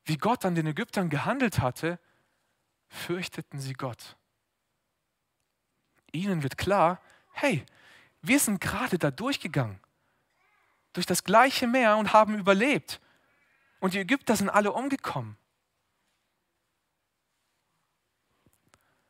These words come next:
Gott hat seine Herrlich-, Herrlichkeit gezeigt.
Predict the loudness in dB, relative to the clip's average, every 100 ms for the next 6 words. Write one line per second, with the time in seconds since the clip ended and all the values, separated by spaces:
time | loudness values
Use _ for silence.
0 | _ _ _ 0 0 0 -8 -10 -6 2
1 | 4 4 4 2 2 -2 -8 -12 -20 _
2 | _ -12 -10 -8 -4 -2 -2 -2 -4 -4
3 | -4 -4 -2 -2 -4 -18